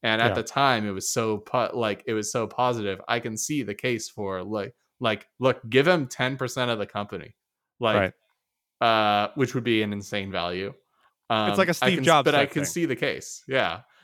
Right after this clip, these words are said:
Speaker 1: Uh,
Speaker 2: Right, where
Speaker 1: except
Speaker 2: they
Speaker 1: even
Speaker 2: become
Speaker 1: more because,
Speaker 2: Yeah.
Speaker 1: like, st-, people knew computers. Like, people knew a-, Apple. People knew computers. Um,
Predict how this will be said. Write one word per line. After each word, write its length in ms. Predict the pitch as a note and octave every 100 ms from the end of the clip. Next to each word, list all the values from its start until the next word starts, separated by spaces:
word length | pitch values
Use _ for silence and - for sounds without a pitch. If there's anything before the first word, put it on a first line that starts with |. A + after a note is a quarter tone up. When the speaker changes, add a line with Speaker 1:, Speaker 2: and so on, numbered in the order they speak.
| _ -
Speaker 1:
Uh, 60 |
Speaker 2:
Right, 60 | E3+
where 120 | D#3+
Speaker 1:
except 200 | D3 D3
Speaker 2:
they 60 | D#3
Speaker 1:
even 240 | F3+ F3
Speaker 2:
become 160 | E3 E3
Speaker 1:
more 160 | F3+
because, 420 | A2 A#2 C#3 B2+ C3+
Speaker 2:
Yeah. 60 |
Speaker 1:
like, 240 | C3 B2 - _ _ D3+
st-, 300 | - - - -
people 300 | F#3 G3 D3
knew 200 | B2+ F#3
computers. 720 | D#3+ A2+ D3 F#3+ - - - _ _ _ _ -
Like, 340 | C3 A#2+ G#2
people 240 | F#3 A3 F#3
knew 240 | C#3 D#3
a-, 280 | B2 C3 - -
Apple. 580 | A2+ D#3 F3 F2+ F#2 _ _ -
People 220 | D3+ F3
knew 140 | C3+
computers. 640 | B2+ G#2+ B2+ D#3+ F#2+ G2+ - _ _ _ -
Um, 480 | B2+ A#2+ A2 A2 G#2+